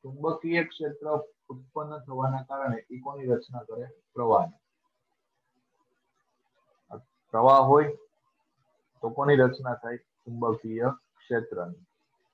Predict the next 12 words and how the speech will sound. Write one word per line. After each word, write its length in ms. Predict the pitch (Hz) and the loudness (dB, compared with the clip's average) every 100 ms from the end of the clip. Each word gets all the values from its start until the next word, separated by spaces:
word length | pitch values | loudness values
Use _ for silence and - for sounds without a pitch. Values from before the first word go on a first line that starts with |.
| _ _ _ _ _ _ _ - | _ _ _ _ _ _ _ -12
ચુંબકીય 560 | 117 131 160 165 170 156 | -4 2 4 8 8 6
ક્ષેત્ર 380 | - 151 147 | 2 0 4
હોય 300 | 143 143 117 | 8 10 8
તો 140 | 104 113 | 4 -6
સામે 280 | - 123 123 | -6 -6 -6
કોની 240 | 135 131 | -8 -2
રચના 380 | 117 110 113 104 | 0 0 -6 -12
મળે? 220 | 101 120 _ _ | -12 -14 _ _
પ્રવાહની. 400 | 117 110 95 - | -4 2 2 0
કેમ 440 | - _ - 147 143 | -6 _ -4 -4 -4
ખબર 320 | 139 143 139 | 2 4 6
પડી? 220 | 131 139 | 8 6